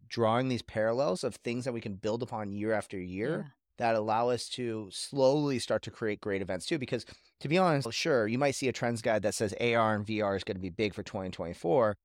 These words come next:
Speaker 1: because Apple will release their Vision Pro headset. And yes, I am telling people, watch what's gonna happen with that, 'cause that is gonna affect us maybe in twenty twenty-five.
Speaker 2: Yeah.
Speaker 1: Y-, but, you know, to be honest, like, we don't need more flashy, new, exciting.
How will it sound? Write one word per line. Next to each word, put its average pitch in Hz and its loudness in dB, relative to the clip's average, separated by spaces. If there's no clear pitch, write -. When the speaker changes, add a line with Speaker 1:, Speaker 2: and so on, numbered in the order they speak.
Speaker 1:
because 113 0
Apple 104 2
will 104 2
release 101 -2
their 98 -2
Vision 92 -4
Pro 92 -2
headset. 113 0
And 110 -8
yes, 113 4
I 95 0
am 107 -2
telling 101 0
people, 95 -6
watch 92 -2
what's 101 -4
gonna 78 -4
happen 92 -4
with 78 -8
that, 73 -2
'cause - -10
that 92 -2
is 87 -2
gonna 87 -4
affect 85 -4
us 87 -8
maybe 87 -6
in 80 -6
twenty 87 -6
twenty-five. 120 0
Speaker 2:
Yeah. 135 -14
Speaker 1:
Y-, 123 -14
but, 143 4
you 156 -2
know, 151 2
to 131 -4
be 139 0
honest, 165 -2
like, 107 2
we 117 -4
don't 147 2
need 143 -2
more 120 2
flashy, 120 2
new, 139 4
exciting. 117 2